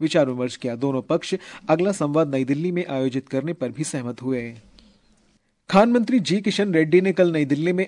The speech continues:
अपतटीय खनिज ब्लॉकों की पहली खेप की नीलामी की शुरुआत की। श्री रेड्डी ने इस अवसर पर कहा कि भारत अब दुनिया के उन चुनिंदा देशों में शामिल हो गया है जो अपतटीय खनन का विकल्प चुन रहे हैं। उन्होंने बताया कि सरकार ने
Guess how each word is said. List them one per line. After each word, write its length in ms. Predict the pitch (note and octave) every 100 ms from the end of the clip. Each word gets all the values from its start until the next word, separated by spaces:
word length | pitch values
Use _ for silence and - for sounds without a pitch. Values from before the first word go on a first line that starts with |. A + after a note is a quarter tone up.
| -
अपतटीय 440 | F3+ - D#3+ F3+
खनिज 300 | F3 C#3 B2+
ब्लॉकों 340 | A#2+ C3 D3 E3
की 100 | D#3
पहली 300 | C#3 C3 B2+
खेप 300 | - E3+ -
की 80 |
नीलामी 340 | C#3+ C3+ B2 A#2+
की 140 | D3+
शुरुआत 420 | - F#3+ C#3 B2
की। 180 | - B2+ - - _
श्री 160 | - D#3+
रेड्डी 300 | E3 D#3+ G3+
ने 80 |
इस 140 | F#3+ -
अवसर 220 | C3+ D#3
पर 160 | C#3+ C3
कहा 240 | C3+ E3
कि 160 | - B2+
भारत 440 | - D#3 G#3+ G3
अब 60 | E3
दुनिया 340 | C#3+ D3 D#3+
के 180 | D#3 D#3+
उन 120 | E3
चुनिंदा 400 | E3+ C#3 C3 C3
देशों 280 | B2 C3 D#3+
में 100 | C3
शामिल 380 | A#2+ B2 B2+ D#3+
हो 120 | D3+
गया 180 | D3 D#3
है 140 | F3 A3 - -
जो 240 | C3+ G3 -
अपतटीय 460 | G3 - E3 E3+ E3
खनन 280 | D3+ D3
का 120 | D#3 C3+
विकल्प 380 | B2+ C#3 D3
चुन 260 | F#3 E3+ C3+
रहे 200 | B2+ C3+
हैं। 180 | C3+ B2 - - -
उन्होंने 240 | D#3 D3
बताया 260 | C3 C#3 D#3+
कि 140 | D3+
सरकार 420 | - B2+ C3+ D3
ने 140 | D3